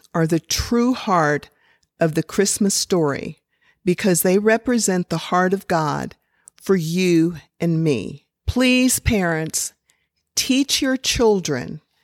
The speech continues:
that God loves them and the true meaning of Christmas was found and wrapped up in that manger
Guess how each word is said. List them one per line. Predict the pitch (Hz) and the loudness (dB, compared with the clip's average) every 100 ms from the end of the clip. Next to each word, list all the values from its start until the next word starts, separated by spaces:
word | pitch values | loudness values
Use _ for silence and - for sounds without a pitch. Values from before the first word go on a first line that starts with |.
| _ _ _ | _ _ _
that | 175 185 175 160 | 0 2 2 -2
God | 170 190 202 226 226 | -2 2 4 2 0
loves | 208 202 202 185 | 0 2 2 -2
them | - 143 - - 156 _ _ _ _ _ _ | -4 -6 -8 -12 -16 _ _ _ _ _ _
and | 180 170 | 2 2
the | 160 | 0
true | - - - 247 247 254 | -2 -6 -2 0 2 2
meaning | 214 208 226 226 233 233 | 2 2 2 2 0 -2
of | 185 226 | -4 -8
Christmas | - 220 - - 147 139 - - _ _ _ | -2 0 0 -2 -4 -4 -6 -8 _ _ _
was | 160 - | 0 0
found | - 202 190 165 147 147 - _ _ _ | 0 0 2 0 -2 -6 -10 _ _ _
and | 165 151 | 0 2
wrapped | 151 160 180 - | 2 2 0 0
up | 175 147 - - _ _ _ _ | 0 0 -6 -20 _ _ _ _
in | 160 156 151 | 2 2 2
that | 160 165 - - _ - _ - | 2 0 -4 -20 _ -20 _ -6
manger | 165 175 165 156 135 123 - | 0 2 4 2 -2 -6 -10